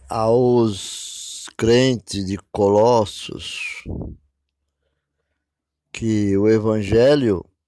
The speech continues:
em todo o mundo está produzindo fruto e crescendo. Tá em Colossenses um dezesseis. Um seis.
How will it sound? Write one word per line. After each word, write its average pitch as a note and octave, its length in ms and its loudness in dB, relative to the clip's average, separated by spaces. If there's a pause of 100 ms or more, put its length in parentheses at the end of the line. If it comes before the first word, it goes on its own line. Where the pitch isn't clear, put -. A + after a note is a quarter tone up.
(140)
em A2+ 180 -4 (160)
todo D3+ 520 2
o A#2+ 40 -4
mundo C3 540 -4
está A#2 440 2
produzindo A2 800 -6
fruto - 1400 -8 (220)
e B2+ 200 -10
crescendo. A2+ 920 -6 (2000)
Tá G#2+ 180 -2
em G#2+ 160 -4
Colossenses A2 760 -2
um A#2 200 -4
dezesseis. - 720 -8 (580)
Um F3 180 -6
seis. - 520 -10